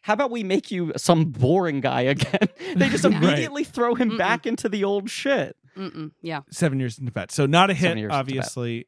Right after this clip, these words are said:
Speaker 3: and,
Speaker 1: Mm-hmm.
Speaker 3: you know, it was a whole. Okay, number five is new this week.
Speaker 1: Okay.
Speaker 3: It's a film we all watched in science class, Griffin.
Speaker 1: Hmm.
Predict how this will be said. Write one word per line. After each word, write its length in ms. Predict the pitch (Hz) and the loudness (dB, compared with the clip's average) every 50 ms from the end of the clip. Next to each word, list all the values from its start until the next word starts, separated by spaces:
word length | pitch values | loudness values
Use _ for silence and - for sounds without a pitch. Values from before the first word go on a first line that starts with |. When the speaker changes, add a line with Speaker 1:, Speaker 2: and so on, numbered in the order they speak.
| - | -8
Speaker 3:
and, 300 | 110 117 110 107 107 113 | -6 -4 -4 -4 -4 -6
Speaker 1:
Mm-hmm. 240 | 110 107 - - - - | -6 -8 -10 -10 -10 -10
Speaker 3:
you 60 | 104 | -10
know, 100 | 92 95 | -10 -12
it 100 | - - | -12 -10
was 140 | 110 107 110 | -8 -6 -6
a 40 | |
whole. 160 | 101 107 98 95 | -4 -4 -4 -6
Okay, 200 | - - - 139 | -6 -4 -2 0
number 240 | 127 143 147 175 | 0 2 2 2
five 420 | 165 - - 185 156 123 101 90 123 - | 2 4 4 4 4 2 -2 -6 -10 -10
is 200 | 127 117 - - | -10 -10 -8 -6
new 240 | 127 131 139 156 | -4 0 0 0
this 280 | 156 165 165 - - - | 2 0 -2 -2 -4 -6
week. 360 | 117 107 113 - _ - - _ _ _ _ - - | -8 -8 -8 -10 _ -20 -20 _ _ _ _ -16 -12
Speaker 1:
Okay. 240 | - - - 110 107 - _ _ _ _ _ _ _ _ _ _ _ _ _ _ _ _ _ _ _ - | -12 -10 -8 -10 -12 -12 _ _ _ _ _ _ _ _ _ _ _ _ _ _ _ _ _ _ _ -16
Speaker 3:
It's 180 | - 120 - - | -16 -16 -14 -14
a 60 | 113 | -12
film 240 | - - 123 123 127 | -8 -6 -4 -4 -2
we 80 | 135 | -2
all 160 | 139 139 139 143 | 0 0 2 2
watched 320 | 147 156 151 - - - | 2 2 0 -2 -4 -4
in 80 | 170 156 | -4 -4
science 340 | - - 185 196 190 165 | 0 0 0 2 0 0
class, 360 | - - - 123 123 123 120 - | -2 -2 0 0 2 0 -2 -4
Griffin. 440 | - 120 117 117 - - 123 120 120 | -4 -4 -4 -2 -2 -2 -2 -2 -2
Speaker 1:
Hmm. 300 | 120 123 113 107 101 104 | -2 -2 -4 -4 -4 -6